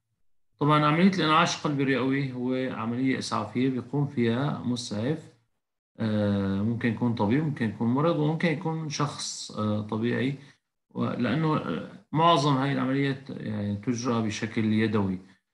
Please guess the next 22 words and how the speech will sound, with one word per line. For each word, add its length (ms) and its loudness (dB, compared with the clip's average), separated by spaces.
الهدف 440 4
منا 400 0
أنه 160 0
نحافظ 600 0
على 360 -2
الدورة 480 -2
الدموية 800 -2
والتروية 800 2
للأعضاء 760 0
الحيوية، 680 -4
ونسمح 760 2
للدوران 560 2
العفوي 360 0
أنه 140 2
يعود 380 0
عن 120 -6
طريق 420 -2
ضغط 300 2
الصدر. 480 -2
وعملية 800 -2
ضغط 280 0
الصدر 540 -2